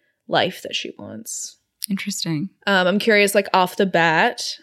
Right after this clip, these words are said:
Speaker 1: um, do you feel more akin to Serena or Blair?
Speaker 2: I would say now I feel more like Serena,
Speaker 1: Mm.
Speaker 2: but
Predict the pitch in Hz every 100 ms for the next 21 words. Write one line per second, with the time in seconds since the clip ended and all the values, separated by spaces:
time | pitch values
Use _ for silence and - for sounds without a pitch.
0 | - 190 175 165 165 175 175 180 - 175
1 | 170 165 165 185 _ _ _ _ 196 175
2 | 160 170 185 175 170 190 175 175 - 180
3 | 170 160 160 151 170 208 208 196 - -
4 | - 208 214 _ - 180 202 226 - 254
5 | 233 180 160 156 170 180 - 190 190 190
6 | 190 190 185 190 - _ _ _ - -
7 | 202 190 190 190 196 214 226 214 190 196
8 | 165 165 156 151